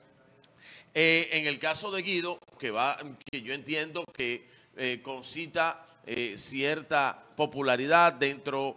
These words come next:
del P R M, en el caso del ingeniero Ramón Alburquerque, y en el caso, ¿por qué no?,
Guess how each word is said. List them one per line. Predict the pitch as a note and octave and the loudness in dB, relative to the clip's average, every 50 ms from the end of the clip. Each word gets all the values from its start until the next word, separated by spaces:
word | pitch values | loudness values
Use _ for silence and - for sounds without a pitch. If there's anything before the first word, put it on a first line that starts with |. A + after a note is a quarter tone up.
| - - - - | -10 -20 -20 -20
del | - A#2+ A2 B2 B2 A#2+ | -10 -4 -2 -2 -2 -2
P | - C3+ C#3+ | 0 0 0
R | D3 C#3+ D3+ D#3 D#3+ F3+ | 0 2 2 2 2 0
M, | F3+ F3 E3 D#3+ D3+ | 0 0 -2 -2 -2
en | D3 C3+ | -2 -2
el | C3 B2 | -4 -4
caso | G#2 B2+ B2+ C3 C3 - - D#3 D#3 D#3 | 0 2 2 2 2 0 -2 -2 -2 -2
del | C#3+ C3 A#2+ A#2 | -2 -4 -4 -4
ingeniero | A2+ A2+ A#2+ A2+ A#2 A#2+ C3 C#3 C#3+ D3+ D3+ C3+ | -4 -6 -6 -6 -4 -2 -2 -2 -2 -4 -4 -4
Ramón | B2+ B2 A2+ A2 A#2+ B2 C#3 C#3 | -2 -2 -4 -4 -4 -6 -4 -4
Alburquerque, | C#3 C#3 C#3+ D3+ C3+ - F3+ F#3+ G3 G3 E3+ - E3+ E3+ E3+ D#3 - - - - _ | -4 -2 -4 -6 -4 0 2 4 4 4 2 0 0 -2 -2 -2 -6 -12 -20 -14 _
y | - C#3 | -2 -2
en | D3+ D#3+ | 0 0
el | E3 D#3 B2 | -2 -2 2
caso, | E3+ F3 G3 G#3 - G#3+ G#3 - | 4 4 4 4 2 0 -2 -2
¿por | - F3 E3 | -4 -6 -4
qué | - G3 G3 | -2 -2 -2
no?, | G3 G3+ A3 G#3+ F#3+ D3 | 0 0 0 0 0 0